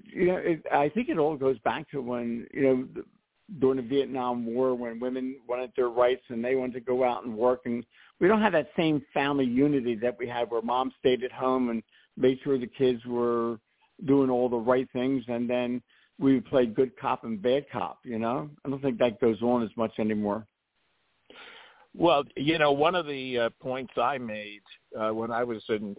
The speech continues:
Speaker 2: at one of the high schools to the football players, I told them the story about one of our classmates who was a re-, really good football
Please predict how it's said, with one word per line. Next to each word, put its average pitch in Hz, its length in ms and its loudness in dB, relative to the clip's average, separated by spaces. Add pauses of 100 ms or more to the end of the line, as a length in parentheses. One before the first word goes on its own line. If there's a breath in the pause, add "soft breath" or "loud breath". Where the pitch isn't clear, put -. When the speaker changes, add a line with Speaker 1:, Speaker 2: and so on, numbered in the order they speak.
Speaker 2:
at 120 160 0
one 120 160 -2
of 110 60 -2
the 107 140 0
high 120 220 0
schools 107 600 2
to 104 140 2
the 98 140 -2
football 110 520 2
players, 107 420 -2
I 104 100 -4 (100)
told 139 200 6
them 127 120 0
the 117 100 -6 (100)
story 123 380 -2
about 107 360 -2
one 127 140 -6
of 120 120 -4
our 104 160 0 (120)
classmates 151 840 -6 (420)
who 123 100 4
was 120 220 2
a 117 40 6
re-, 127 480 4
really 147 360 -2
good 120 320 -4
football 113 440 0